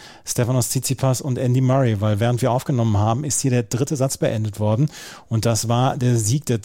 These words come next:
äh, dritte Satz von Andy Murray, der ihn gewonnen hat. Er ist vor dem Satzball ganz übel gestürzt, hat aufgeschrien, hat sich an die Adduktoren gefasst,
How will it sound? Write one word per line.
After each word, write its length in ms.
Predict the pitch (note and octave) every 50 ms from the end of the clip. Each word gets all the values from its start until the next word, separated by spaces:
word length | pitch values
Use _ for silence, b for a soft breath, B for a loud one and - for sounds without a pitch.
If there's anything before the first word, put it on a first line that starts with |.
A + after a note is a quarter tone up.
| - C3
äh, 120 | B2 A#2
dritte 320 | - - A2+ C#3 C#3 D3
Satz 200 | A#2+ B2+ A#2 -
von 240 | - - C#3 C#3 D#3
Andy 240 | - D3 C3+ C3+ C3
Murray, 300 | B2 B2+ C#3+ E3+ C#3+ A#2
der 120 | G#2+ A2
ihn 80 | G#2+ G#2+
gewonnen 300 | G#2 G2 G#2+ G#2+ G#2+ G#2
hat. 160 | A2+ C3+ C3+
Er 160 | - C#3 B2+
ist 220 | C#3+ C3+ - - - - -
vor 240 | - - - G3+ A3
dem 160 | G3+ F3+ D#3
Satzball 480 | D3 D#3 - - - A2+ G#2 G#2+ A2
ganz 460 | A2 G#2+ D3 D3 F3 G#3+ A3+ G3 - -
übel 280 | - F3+ F3 E3 E3
gestürzt, 600 | D3+ D#3 C#3 - - - D3+ A#2+ - - - -
hat 100 | C3 C3+ -
aufgeschrien, 840 | - C3 E3+ G3+ - - - F3+ - - - D3+ E3 F#3 G3 F#3+ E3
hat 140 | D3 C#3+ -
sich 160 | D3 C#3+ D3
an 140 | C3+ C3+ B2+
die 120 | C#3+ C3+
Adduktoren 560 | B2+ C3+ C3 - - - F3+ G3 F#3+ D#3+ C#3
gefasst, 420 | B2 A#2+ - - C3 E3 F3 -